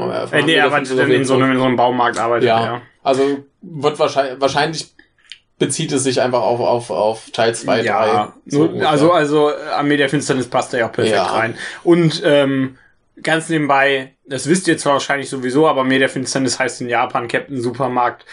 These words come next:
Speaker 2: Und das
Speaker 1: Genau,
Speaker 2: muss einfach
Speaker 1: das
Speaker 2: mal
Speaker 1: ist,
Speaker 2: erwähnt
Speaker 1: äh,
Speaker 2: werden.
Speaker 1: wichtig.
Speaker 2: Also natürlich Captain Super heißt es, glaub ich.
Speaker 1: Market.
Speaker 2: Heißt Marketo?
Speaker 1: Marketo.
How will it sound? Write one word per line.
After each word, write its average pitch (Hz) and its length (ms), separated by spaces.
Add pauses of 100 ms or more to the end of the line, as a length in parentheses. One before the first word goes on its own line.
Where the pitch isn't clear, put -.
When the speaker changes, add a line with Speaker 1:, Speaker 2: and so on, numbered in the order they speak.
(240)
Speaker 2:
Und 143 80
das 143 100
Speaker 1:
Genau, 147 120
Speaker 2:
muss 127 80
einfach 127 180
Speaker 1:
das 127 80
Speaker 2:
mal 135 140
Speaker 1:
ist, 123 60
Speaker 2:
erwähnt 131 200
Speaker 1:
äh, 123 60
Speaker 2:
werden. 127 200
Speaker 1:
wichtig. - 440 (260)
Speaker 2:
Also 147 220
natürlich 143 420 (440)
Captain 151 680 (220)
Super 135 960
heißt 131 240
es, 127 60
glaub 123 180
ich. - 80
Speaker 1:
Market. - 20
Speaker 2:
Heißt 170 220
Marketo? 160 560
Speaker 1:
Marketo. 131 460